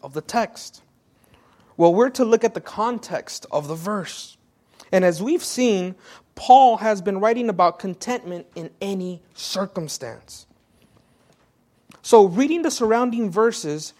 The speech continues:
helps us to rightly understand and apply a passage. Another thing that we can do is to read different versions to help us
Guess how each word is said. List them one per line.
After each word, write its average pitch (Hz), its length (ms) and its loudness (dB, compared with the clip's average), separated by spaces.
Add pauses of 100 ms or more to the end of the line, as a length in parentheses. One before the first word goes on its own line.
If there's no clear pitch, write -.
(140)
helps 226 460 -4
us 156 180 -6
to - 140 -12
rightly 175 520 -4
understand 170 680 -8
and 139 160 -10
apply 139 480 -16
a 131 80 -12
passage. - 840 -12 (1120)
Another 233 300 4
thing 277 180 0
that 208 120 2
we 214 100 -4
can 196 220 -4
do 208 220 -2
is 180 280 -4 (160)
to - 100 -8
read 190 320 -6
different 202 380 -6
versions 185 460 -6
to 165 60 -12
help 196 300 -10
us 175 140 -10